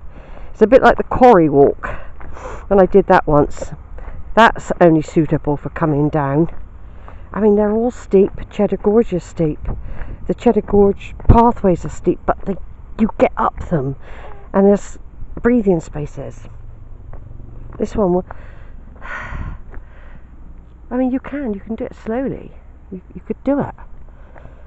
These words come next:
I wouldn't want to do it on a very hot day, not going up like that. That's why I, this isn't baking. It's still quite hot though.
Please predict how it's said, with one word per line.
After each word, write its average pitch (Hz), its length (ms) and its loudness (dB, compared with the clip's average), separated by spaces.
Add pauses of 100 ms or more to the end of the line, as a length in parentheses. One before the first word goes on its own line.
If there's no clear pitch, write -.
(640)
I 233 100 -4
wouldn't 240 240 0
want 196 180 -2
to - 80 -4
do 202 60 0
it - 100 -6
on - 20 -4
a 160 180 -8
very 185 260 0
hot - 280 -4
day, 139 160 -2
not 190 160 0
going 175 240 4
up 165 140 -2 (120)
like - 180 -10
that. 143 260 -6 (380)
That's - 180 4
why 240 200 8
I, 220 200 8
this - 240 0
isn't 233 420 2
baking. 208 440 6
It's - 160 -2
still 254 160 6
quite 226 260 6
hot - 220 8
though. 135 200 2